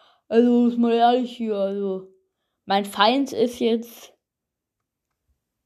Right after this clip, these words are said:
Okay, das ist irgendwie komplett komisch.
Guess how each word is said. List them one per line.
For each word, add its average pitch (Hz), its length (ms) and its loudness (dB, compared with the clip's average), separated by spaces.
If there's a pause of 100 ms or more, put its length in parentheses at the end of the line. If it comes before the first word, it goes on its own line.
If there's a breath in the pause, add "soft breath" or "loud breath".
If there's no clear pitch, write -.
(800)
Okay, 175 480 0
das 160 40 -4
ist - 60 -8
irgendwie 175 200 -4
komplett 180 300 -4
komisch. 254 1160 -4